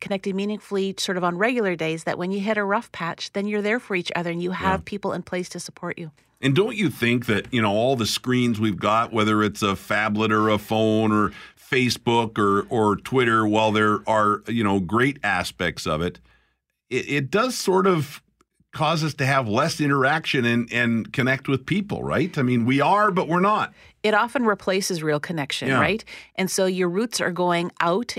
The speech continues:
Speaker 1: and you're, you're sort of touching little people, but you're not, you're not connecting with people in the
Speaker 2: Mm-hmm.
Speaker 1: same way. So you're touching other people a little bit, but you're not connecting with them meaningfully in the way that face-to-face encounters.
Speaker 2: Yeah.
Speaker 1: And the research is really compelling that social media does not good things for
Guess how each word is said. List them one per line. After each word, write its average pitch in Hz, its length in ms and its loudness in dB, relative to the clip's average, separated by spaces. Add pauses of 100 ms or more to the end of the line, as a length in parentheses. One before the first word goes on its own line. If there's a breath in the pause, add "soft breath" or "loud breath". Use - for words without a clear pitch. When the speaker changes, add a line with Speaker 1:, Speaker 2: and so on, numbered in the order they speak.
(100)
Speaker 1:
and 170 400 0
you're, 175 320 -2
you're 180 200 -2
sort 175 220 -4
of 160 160 -4 (320 loud breath)
touching 294 360 -2
little 190 160 -2
people, 185 300 -6
but 180 160 -6
you're 208 80 -2
not, 233 340 0
you're 202 140 -4
not 247 220 -4
connecting 208 540 -2
with 156 200 -6
people - 320 -8
in 165 140 -6
the 170 60 -4
Speaker 2:
Mm-hmm. - 120 -8
Speaker 1:
same 170 220 -2
way. 147 120 -4
So 165 220 -4 (100)
you're 175 140 -4
touching 226 440 -6
other 175 160 -4
people 190 300 -6
a - 20 -2
little 226 300 0
bit, 156 240 -2 (320 loud breath)
but - 160 -6
you're 185 80 -2
not 185 240 0
connecting 175 480 -6
with 170 160 -6
them 170 160 -6
meaningfully 170 540 -4
in 156 80 -6
the 160 80 -4
way 160 160 0
that 147 160 -6
face-to-face 160 580 -6
encounters. 156 460 -4
Speaker 2:
Yeah. 165 60 -6
Speaker 1:
And 165 60 -4
the 165 60 -2
research 190 380 -2
is 160 100 -8
really 175 220 -2
compelling 170 500 -4 (440 loud breath)
that 175 120 -2
social 180 320 -2
media 185 460 0 (140)
does 170 220 -2
not 165 380 -2
good 175 180 -6
things 156 300 -8
for - 160 -12